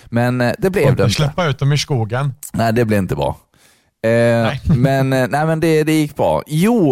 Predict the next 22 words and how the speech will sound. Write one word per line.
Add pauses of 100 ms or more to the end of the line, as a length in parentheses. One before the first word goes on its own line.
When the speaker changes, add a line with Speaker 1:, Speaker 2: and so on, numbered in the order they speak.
(120)
Speaker 1:
och
sen
så
har
det
också
varit
som
så
att
mitt (680)
mitt
minneskort
till
micken
som
jag
använder
när
vi
spelar
in.